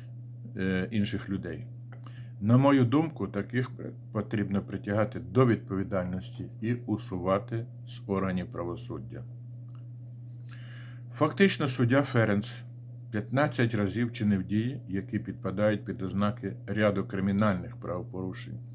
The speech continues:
в тому числі службове підроблення, зловживання службовим становищем та ухвалення неправосудних судових рішень.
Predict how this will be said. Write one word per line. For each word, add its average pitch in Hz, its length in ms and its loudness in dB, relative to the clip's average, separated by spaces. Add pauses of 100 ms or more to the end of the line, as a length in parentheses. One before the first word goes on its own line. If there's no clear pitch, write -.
(380)
в - 100 -12
тому 127 300 6
числі 87 460 -6 (320)
службове 117 500 4
підроблення, 95 800 0
зловживання 101 640 2
службовим 87 440 -6
становищем 120 640 -2 (300)
та 123 100 6
ухвалення 117 800 6
неправосудних 92 1040 -6 (1000)
судових 98 680 0
рішень. 87 360 -8